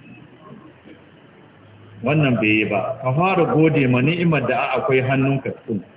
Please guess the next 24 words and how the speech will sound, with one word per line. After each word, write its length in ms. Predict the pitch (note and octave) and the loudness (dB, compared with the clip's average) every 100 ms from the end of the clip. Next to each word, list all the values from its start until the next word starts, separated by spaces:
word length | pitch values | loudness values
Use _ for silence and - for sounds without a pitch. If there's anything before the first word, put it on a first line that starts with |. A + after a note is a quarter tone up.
| - - | -20 -10
sannan 340 | - A#2+ C3 C#3+ | -2 2 2 0
ka 80 | A#2 | 0
loda 380 | A#2 C#3+ B2 G#2+ | 2 2 2 0
bukatocinka 880 | A#2 A2+ A#2+ A2+ A#2+ A#2 C#3+ C3+ | -2 -2 -2 0 -2 0 -2 0
na 140 | G#2+ G#2+ | 0 0
gaba. 320 | F#2+ D#2+ D2 - - - - - - - - - - A#3+ G3+ - - | -4 -8 -12 -20 -20 -20 -20 -20 -20 -20 -20 -20 -16 -14 -14 -18 -12
Kuma 280 | D3 D3+ D#3+ | -4 -2 -2
in 240 | F#3 F#3+ | 0 -2
kuɗi 340 | F#3+ G3 F#3 F#3 | 2 0 2 0
kake 360 | G3+ - D3 | -2 0 -2
son 180 | D#3 C#3 | 0 -2
ka 100 | A#2+ | 0
roƙa, 440 | A#2 G#2+ G#2 G#2 G#2 | 0 0 0 -4 -2
kada 180 | E3+ E3 | -2 -2
ka 160 | - - | -4 -6
ɗaice 380 | - D#3 D#3 D3 | -2 0 0 -2
ma 100 | B2+ | -4
Allah 320 | B2+ C#3 C3 A2 | -4 -4 -2 -4
kana 260 | - C#3 A#2 - | -4 -2 -2 -2
son 80 | |
ya 80 | A#2 | -2
baka 340 | G#2 B2 B2 A#2+ | 0 0 -2 -4
kuɗi, 340 | - C3 A#2 - - - - _ - | -8 -4 -4 -4 -16 -20 -20 _ -20
ka 80 | - | -12